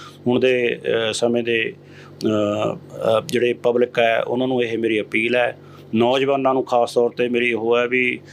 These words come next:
ਥੋੜ੍ਹਾ ਜਿਹਾ ਆਪਣੇ ਆਪ ਦੇ ਵਿੱਚ ਭਰੋਸਾ ਰੱਖੋ, ਕੋਈ ਜ਼ਰੂਰਤ ਨਹੀਂ ਹੈਗੀ ਬਾਹਰਲੇ ਦੇਸ਼ਾਂ ਦੇ ਵਿੱਚ ਜਾਣ ਦੀ। ਆਪਣਾ ਪੰਜਾਬ ਕੋਈ ਕਿਸੇ, ਅ, ਕਿਸੇ ਰੰਗਲੇ ਪੰਜਾਬ,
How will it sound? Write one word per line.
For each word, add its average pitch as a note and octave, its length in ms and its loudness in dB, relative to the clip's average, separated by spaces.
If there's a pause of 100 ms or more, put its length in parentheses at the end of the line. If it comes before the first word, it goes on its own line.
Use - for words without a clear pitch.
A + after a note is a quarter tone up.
(200)
ਥੋੜ੍ਹਾ F3 280 4
ਜਿਹਾ F3 120 2
ਆਪਣੇ C#3 260 -2
ਆਪ B2 140 -2
ਦੇ C3 80 -2
ਵਿੱਚ A2+ 160 -6
ਭਰੋਸਾ A#2+ 340 0
ਰੱਖੋ, B2+ 440 -2 (440)
ਕੋਈ C#3 200 4
ਜ਼ਰੂਰਤ C3 300 2
ਨਹੀਂ A#2+ 140 2
ਹੈਗੀ A#2+ 120 0
ਬਾਹਰਲੇ A2+ 320 2
ਦੇਸ਼ਾਂ A2 260 -4
ਦੇ G#2+ 80 0
ਵਿੱਚ G2+ 160 -8
ਜਾਣ G2+ 260 -2
ਦੀ। C3+ 200 -6 (440)
ਆਪਣਾ B2+ 320 2
ਪੰਜਾਬ A#2+ 400 4
ਕੋਈ B2 300 0
ਕਿਸੇ, A#2 460 0 (160)
ਅ, A2 400 0
ਕਿਸੇ A#2+ 260 0
ਰੰਗਲੇ A#2 460 2 (280)
ਪੰਜਾਬ, A#2 320 4